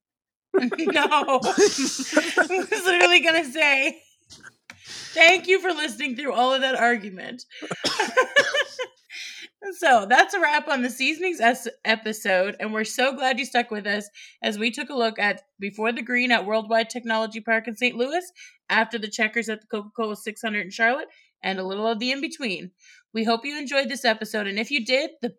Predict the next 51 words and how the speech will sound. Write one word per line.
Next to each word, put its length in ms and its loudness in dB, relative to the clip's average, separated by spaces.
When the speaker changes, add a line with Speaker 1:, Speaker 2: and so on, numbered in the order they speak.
Speaker 1:
best 300 6
thing 200 -2
you 140 0
can 140 -6
do 180 -2
for 180 -2
us 220 -4
is 140 -8
to 80 -8
share 260 -2
this 160 -4
with 100 -10
someone 300 -2
else 240 -2
that 120 -6
likes 280 -2
nascar 460 0
and 160 -6
ridiculously 840 -6
friendly 340 2
banter 500 -2
or 140 -4
arguing, 540 2
or 120 4
at 120 2
least 280 0
one 160 2
of 100 -4
those 220 -6
things. 280 -4
<laughs> 140 0
Speaker 2:
<laughs> 200 2
Speaker 1:
We 140 -2
also 320 2
encourage 480 -4
you 120 0
to 120 -6
like 240 0
and 140 -8
follow 260 -2
us 160 -4
on 80 -6
Instagram 600 -4
at 280 0
B 180 -2
T 260 -4
G 320 -2
A 180 -2
T 200 -8
C 320 -8
Podcast 460 2